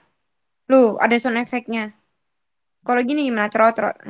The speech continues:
Di caption, adjust setting. Nggak bisa direkam, udah telat berarti.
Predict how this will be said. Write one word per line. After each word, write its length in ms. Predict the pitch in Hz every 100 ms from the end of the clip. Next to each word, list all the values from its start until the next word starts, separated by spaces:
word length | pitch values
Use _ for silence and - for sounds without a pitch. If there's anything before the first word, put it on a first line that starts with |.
| 202 196 _ - - - _ _ _ _ _ _
Di 80 | 208
caption, 720 | 208 208 196 - - 233 208 -
adjust 320 | 196 208 -
setting. 480 | 202 - - 226 214 - _ _ _ _ _ -
Nggak 80 | 214
bisa 180 | 196 208
direkam, 400 | 214 220 - 254 247
udah 80 | 220
telat 240 | 220 226 -
berarti. 400 | - 233 - 262